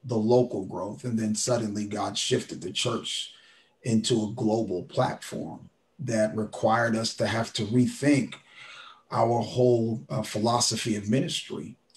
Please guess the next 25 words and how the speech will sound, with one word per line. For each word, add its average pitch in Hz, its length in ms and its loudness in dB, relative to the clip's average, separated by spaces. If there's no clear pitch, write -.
And 107 200 -2
so, 113 560 0
um, 113 220 2
I 123 100 8
think 131 220 4
if 120 80 2
there's 120 200 4
anything 120 460 4
that 117 300 2
I've 123 220 4
learned 120 320 4
in 110 100 4
this 107 180 0
pandemic 110 640 0
was 107 200 -6
that 113 220 -4
there 120 120 2
were 110 100 0
some 135 380 2
things 120 640 -2
that 107 280 -6
didn't 123 320 2
matter 120 320 2
to 131 100 0
God, 147 440 -2